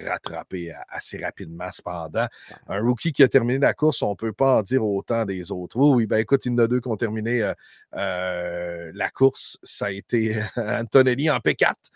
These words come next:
Speaker 1: et, euh, Berman. Mais Berman, ça a été difficile en fin de semaine. D'après moi, il va se replacer. Il y avait un bon espoir. C'est peut-être juste le, le, le fait qu'il était ren-, rendu titu-, titulaire. On va voir des hauts, on va voir des bas cette saison
Speaker 2: Ouais.
Speaker 1: avec, euh, ces, ces jeunes hommes-là. Puis c'est normal, là, je veux dire, ils,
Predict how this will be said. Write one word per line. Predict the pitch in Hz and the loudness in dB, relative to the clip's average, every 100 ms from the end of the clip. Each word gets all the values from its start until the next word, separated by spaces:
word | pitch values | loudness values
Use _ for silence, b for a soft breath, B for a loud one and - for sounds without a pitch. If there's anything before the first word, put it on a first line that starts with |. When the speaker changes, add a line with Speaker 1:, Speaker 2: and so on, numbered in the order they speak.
| B B B | B B B
Speaker 1:
et, | 143 151 | 4 8
euh, | 131 | 8
Berman. | 120 131 131 139 160 120 | 6 4 4 0 0 0
Mais | 107 131 | -2 0
Berman, | 143 143 185 | 2 2 2
ça | 165 117 | 0 -2
a | |
été | 104 | -2
difficile | 110 - - 135 | -8 -10 -4 -2
en | 117 | 0
fin | 95 110 | -2 -4
de | |
semaine. | - 113 | -6 -6
D'après | 131 117 139 | -2 0 2
moi, | 131 151 | 2 2
il | |
va | 107 | 2
se | - | -2
replacer. | 110 - 110 - 170 | -4 -2 -4 -4 -4
Il | 165 | -2
y | |
avait | 107 117 b b b _ | 0 -2 b b b _
un | 117 127 | -2 4
bon | 151 151 | 6 6
espoir. | 135 - 151 156 | 2 2 2 2
C'est | 135 | -2
peut-être | - 135 | -2 -2
juste | 123 156 - | 0 -4 0
le, | 120 113 | 2 2
le, | 110 | 2
le | 107 107 | -2 -4
fait | - 139 - | -2 -4 -2
qu'il | 123 | -6
était | - 117 | -4 -6
ren-, | 104 107 95 | -6 -8 -6
rendu | 104 104 101 110 | -6 -6 -8 -14
titu-, | - - - - _ _ | -14 -14 -16 -20 _ _
titulaire. | - - 120 113 123 135 127 B B B | -8 -6 4 6 8 4 2 B B B
On | 131 | 8
va | 185 | 8
voir | 208 | 10
des | 180 165 | 8 8
hauts, | 175 | 8
on | 139 | 6
va | 135 | 6
voir | 143 139 | 6 6
des | 123 | 4
bas | 113 131 123 | 6 8 8
cette | - 107 | 6 -4
saison | - 113 98 123 | -2 -2 0 0
Speaker 2:
Ouais. | |
Speaker 1:
avec, | 101 98 - | 0 -2 -4
euh, | 95 | -4
ces, | 90 107 95 | -4 -6 -6
ces | - 98 | -6 -6
jeunes | 113 104 | -4 -4
hommes-là. | 98 110 | -4 -2
Puis | 127 - | -2 -2
c'est | 156 | 0
normal, | 160 - 135 143 | 0 2 0 0
là, | 107 | -4
je | 101 | -8
veux | 98 | -10
dire, | 107 | -8
ils, | 101 95 | -8 -10